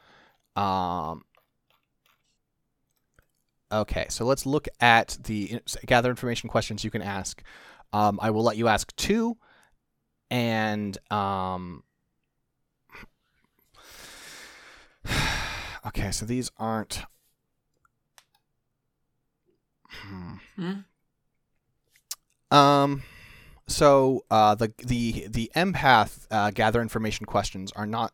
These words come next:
Speaker 1: the most useful necessarily, so we're gonna have to, we may have to be a little flexible here. The, the ones they come up with for empath are, how is this person hurt? How is this person vulnerable? Are they telling the truth? What d-, drives them to do this?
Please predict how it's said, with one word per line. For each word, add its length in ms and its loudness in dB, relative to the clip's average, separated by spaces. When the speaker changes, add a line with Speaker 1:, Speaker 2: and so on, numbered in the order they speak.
Speaker 1:
the 160 -6
most 540 -6
useful 300 -6
necessarily, 720 -4
so 180 -6
we're 160 -8
gonna 140 -6
have 200 -10
to, 200 -6
we 200 -2
may 160 -4
have 140 -6
to 80 -8
be 80 -4
a 20 -6
little 120 -8
flexible 460 -6
here. 300 -6
The, 300 8
the 120 2
ones 320 2
they 100 4
come 200 -2
up 120 -4
with 140 -2
for 140 -4
empath 560 -4
are, 400 2
how 260 4
is 100 -2
this 140 -2
person 380 -4
hurt? 340 -2
How 200 -2
is 120 -8
this 100 -6
person 360 -8
vulnerable? 600 -2
Are 100 -6
they 120 -6
telling 300 -2
the 60 -8
truth? 420 -2
What 200 -4
d-, 160 0
drives 360 2
them 120 -2
to 60 -10
do 160 -2
this? 280 0